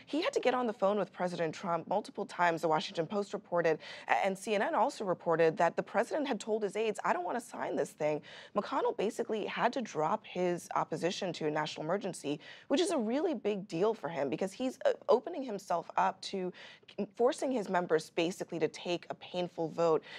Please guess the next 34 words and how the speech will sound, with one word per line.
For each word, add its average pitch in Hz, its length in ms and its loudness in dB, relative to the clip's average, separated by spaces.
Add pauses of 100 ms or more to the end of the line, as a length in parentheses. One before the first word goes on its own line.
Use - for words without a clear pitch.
(140)
As 175 120 0
John 175 360 2
just 165 220 -2
mentioned, 165 460 -2
this 185 200 -2
resolution 214 560 -2
of 226 80 -6
disapproval 175 640 -2
is 156 140 -2
not 151 280 -2
going 226 200 -6
to 214 60 -8
be 202 120 -2
a 185 40 -2
great 170 280 2
thing 160 340 0 (280)
for 170 120 4
a 160 40 6
lot 156 160 6
of 185 60 -6
Republican 185 500 -2
senators 151 440 0
who - 80 -6
are 147 40 -4
gonna 156 160 -2
be 156 120 -2
forced 170 440 0
to, 160 220 0 (260)
uh, 165 120 4
basically 190 460 2
cast - 340 0
a 180 40 -6
vote 165 200 4
saying, 160 340 4